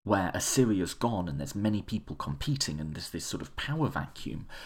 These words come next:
you're gonna see the same game being played of slaughtering cities, of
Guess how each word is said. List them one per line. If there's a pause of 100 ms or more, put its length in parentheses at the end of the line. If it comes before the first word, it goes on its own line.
you're
gonna
see
the
same
game
being
played
of
slaughtering
cities,
of